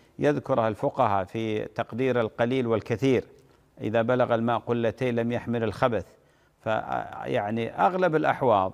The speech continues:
الموجودة الآن الماء كثير جدا، فلا تتنجس إلا إذا تغير لونها أو طعمها أو ريحها بنجاسة حلت فيه، ولذلك هذه الأحواض طاهرة يا أختي الفاضلة.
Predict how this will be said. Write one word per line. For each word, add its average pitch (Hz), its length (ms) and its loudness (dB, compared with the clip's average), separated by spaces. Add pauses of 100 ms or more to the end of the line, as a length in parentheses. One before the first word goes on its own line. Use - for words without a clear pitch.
(100)
الموجودة 127 580 0
الآن 143 320 -2
الماء 175 300 0
كثير 165 400 0
جدا، 135 440 0 (540)
فلا 147 280 2
تتنجس 175 720 -2
إلا 147 400 0
إذا 135 120 2
تغير 147 540 2
لونها 120 420 0
أو 131 220 0
طعمها 110 540 0
أو 139 260 2
ريحها 160 400 2
بنجاسة 147 600 0
حلت 131 360 0
فيه، 98 220 -6 (720)
ولذلك 127 540 0
هذه 147 200 0
الأحواض 143 340 2
طاهرة 117 420 0
يا 107 100 -2
أختي - 200 -10
الفاضلة. 117 520 -2